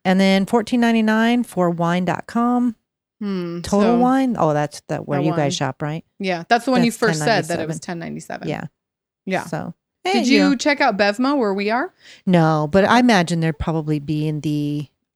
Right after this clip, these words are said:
Speaker 1: fifteen to seventeen dollar range.
Speaker 2: 'Cause they like to hike
Speaker 1: Bevmo.
Speaker 2: stuff up a little
Speaker 1: Yes,
Speaker 2: bit. Yeah.
Speaker 1: absolutely.
Speaker 2: Okay, so for our checklist, it's easy to find. You can find online or in your local store.
Speaker 1: Yes.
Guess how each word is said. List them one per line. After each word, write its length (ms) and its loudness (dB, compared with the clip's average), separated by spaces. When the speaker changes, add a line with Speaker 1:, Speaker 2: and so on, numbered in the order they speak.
Speaker 1:
fifteen 500 -2
to 100 -2
seventeen 600 -4
dollar 280 -2
range. 380 -6
Speaker 2:
'Cause 100 -6
they 100 -2
like 160 -6
to 100 -6
hike 160 -2
Speaker 1:
Bevmo. 40 -6
Speaker 2:
stuff 220 -8
up 160 -14
a 20 -12
little 140 -6
Speaker 1:
Yes, 340 -4
Speaker 2:
bit. 60 -8
Yeah. 180 -4
Speaker 1:
absolutely. 560 -8
Speaker 2:
Okay, 300 2
so 320 4
for 180 0
our 160 4
checklist, 500 -2
it's 240 -8
easy 320 -4
to 100 -2
find. 480 -6
You 80 -6
can 100 -4
find 220 -2
online 400 -2
or 120 -2
in 60 -4
your 100 -4
local 280 -6
store. 160 -4
Speaker 1:
Yes. 220 -6